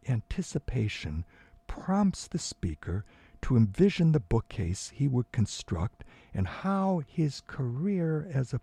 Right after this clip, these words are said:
poet has led him to make choices his father, a more practical man, would not make.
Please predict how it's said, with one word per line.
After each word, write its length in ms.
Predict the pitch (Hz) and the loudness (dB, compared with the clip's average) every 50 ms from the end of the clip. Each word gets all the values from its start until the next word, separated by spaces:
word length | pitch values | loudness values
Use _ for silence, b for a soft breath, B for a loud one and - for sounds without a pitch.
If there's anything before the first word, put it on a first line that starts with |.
| _ _ - | _ _ -6
poet 420 | - - 202 190 127 98 120 - - B B B B B B B B | -2 0 2 4 4 2 2 -2 -4 B B B B B B B B
has 220 | - 151 123 117 | 2 2 2 2
led 240 | 135 156 196 202 185 | 2 2 2 4 4
him 120 | 170 160 156 | 4 4 4
to 120 | - - | 2 2
make 280 | 139 143 147 143 - - | 2 4 4 2 0 -2
choices 560 | - - 165 160 160 - - - 135 - - | 0 2 2 2 2 0 -2 -8 -8 -8 -8
his 260 | - - 131 107 - - _ | -4 -4 -4 -4 -4 -6 _
father, 560 | - - 214 214 214 202 135 90 78 87 104 - b b b b b b b | 0 2 2 4 4 4 2 0 -2 -4 -8 -10 b b b b b b b
a 60 | 78 | -4
more 220 | 76 78 78 78 | -4 -2 -2 -4
practical 640 | - - - - - 123 - - - - - - 85 | -6 -6 -4 0 0 0 0 0 -4 -8 -4 -4 -4
man, 460 | 78 71 78 76 73 73 78 120 113 b b b b b b b b b b | -4 -4 -4 -6 -4 0 0 0 -2 b b b b b b b b b b
would 360 | 151 139 160 196 196 170 143 | -2 2 2 4 4 2 0
not 380 | 127 131 139 165 165 160 156 - - - | -2 0 2 2 2 2 0 -2 -2 2
make. 480 | 139 147 170 175 135 - - - - | 4 4 4 4 2 0 -4 -10 -20